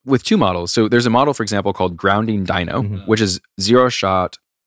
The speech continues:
Speaker 1: bounding box prediction
Speaker 2: Mm-hmm.
Speaker 1: and with labels. And you interact with Grounding Dino through text prompts. So you could say, like, "Here's an image. You know, you and I are seated here in the studio. There's cans in front of us." You could say, "Give me the left can."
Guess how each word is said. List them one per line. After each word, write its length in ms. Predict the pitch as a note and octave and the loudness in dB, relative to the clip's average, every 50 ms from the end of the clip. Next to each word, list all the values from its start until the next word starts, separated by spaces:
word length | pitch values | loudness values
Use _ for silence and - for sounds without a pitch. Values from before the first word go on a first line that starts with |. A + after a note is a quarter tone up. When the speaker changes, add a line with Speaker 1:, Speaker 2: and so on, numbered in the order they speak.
| _ _ _ - - _ _ _ _ - | _ _ _ -20 -20 _ _ _ _ -2
Speaker 1:
bounding 320 | G2+ G2 G2+ G#2 G#2+ G#2 | 0 0 2 0 0 0
box 280 | F#2 F#2 F2+ F2 - - | 2 2 0 0 -2 -6
prediction 440 | - F#2 E2 E2 - - - - - _ _ _ - | -6 -6 -6 -6 -6 -8 -12 -12 -18 _ _ _ -8
Speaker 2:
Mm-hmm. 140 | G2+ G2+ G#2 F#2+ - _ _ _ _ _ _ - | -8 -6 -8 -8 -12 _ _ _ _ _ _ -4
Speaker 1:
and 460 | A2+ A2+ G#2+ G#2 G2+ G2 F#2 F2+ E2+ - | -2 0 0 2 0 0 -2 -4 -2 -2
with 160 | G#2+ G2 - | -2 0 0
labels. 360 | F#2+ F2+ E2 - - - - _ _ _ _ _ _ _ _ - | 0 -2 -2 -2 -8 -14 -14 _ _ _ _ _ _ _ _ 0
And 300 | A#2+ A#2+ A2+ A2 G#2+ G#2 | 2 2 2 2 2 0
you 80 | B2 C3 | 2 2
interact 280 | D#3 D#3+ D3+ C#3+ D3 | 4 4 4 2 0
with 100 | - B2+ | -2 -2
Grounding 320 | A2 - A2 A2+ A2 G2+ F#2+ | 0 0 0 2 0 -2 -2
Dino 540 | F2+ G#2+ C3 D#3+ C#3+ G#2+ G2 F#2 F2+ F2 - - | 0 0 0 0 0 -2 -2 -2 -4 -4 -6 -6
through 200 | - - G#2 G2+ F2 | -4 -2 0 0 0
text 240 | - D3 - - | 0 -2 -2 -4
prompts. 360 | - - - - - - - - _ _ _ - | -8 -12 -12 -12 -12 -14 -14 -14 _ _ _ -6
So 140 | - - | -2 0
you 40 | B2 A2+ | 2 2
could 80 | G#2 | 4
say, 160 | - B2+ B2+ | 4 4 4
like, 140 | B2 G#2 F#2+ | 4 2 2
"Here's 180 | - B2+ C3 A#2 | 2 2 2 2
an 80 | A#2 | 0
image. 460 | G#2 G#2 G#2 G#2 G2+ G2+ F#2 - - - | 0 0 0 2 2 0 0 -2 -4 -2
You 120 | A#2 A2 G2+ | 0 2 2
know, 40 | F#2+ | 2
you 180 | F#2 F#2+ A#2 A#2+ | 2 4 4 4
and 100 | A2+ G#2+ | 4 4
I 40 | |
are 80 | G2+ G2 | 2 0
seated 240 | - - A2 G2 F2+ | 0 0 0 -2 -2
here 100 | F2+ G2+ | 0 -2
in 60 | F#2+ | -2
the 60 | F2+ E2+ | -2 -2
studio. 440 | - - C3 A#2+ A2 G#2+ G2+ G2+ | 0 2 4 6 6 6 6 4
There's 180 | G2 F#2+ F2 - | 2 2 -2 -4
cans 240 | - - G#2 G2+ F#2+ | -4 -4 -2 -2 -2
in 60 | F#2 | -2
front 160 | - G2 G2 | -2 -2 -2
of 60 | F#2 | 0
us." 180 | F2 F2 - - | 0 -2 -4 -4
You 60 | - | -2
could 100 | A2 G#2+ | -2 0
say, 100 | - G2+ | 0 0
"Give 240 | F2+ F2 - G#2+ G#2+ | 0 0 2 2 2
me 100 | A2+ A2 | 4 2
the 100 | F#2+ F#2+ | 2 2
left 260 | F2 F2+ F2+ - - | 2 0 0 -2 -4
can." 360 | - - G2 G2+ A2 D#3+ G#3+ | -6 -4 -4 -2 -2 -2 -4